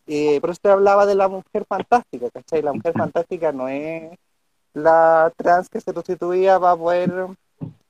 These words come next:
Speaker 1: operarse o que la echaron de la casa, ¿cachai? Es la
Speaker 2: Claro.
Speaker 1: otra trans. Entonces, este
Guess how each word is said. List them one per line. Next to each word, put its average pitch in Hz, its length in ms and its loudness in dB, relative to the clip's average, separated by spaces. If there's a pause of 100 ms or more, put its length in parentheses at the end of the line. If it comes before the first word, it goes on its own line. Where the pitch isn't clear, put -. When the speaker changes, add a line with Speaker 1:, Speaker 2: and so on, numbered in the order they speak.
(160)
Speaker 1:
operarse 151 480 0
o - 20 -12
que 156 80 -4
la 160 80 2
echaron 180 280 -2
de 180 60 -2
la 175 120 0
casa, 233 340 -4
¿cachai? 123 360 -10
Es - 180 -8
la - 60 2
Speaker 2:
Claro. 113 140 4
Speaker 1:
otra 107 140 -2
trans. 233 260 -2
Entonces, 156 380 -4
este 165 360 -8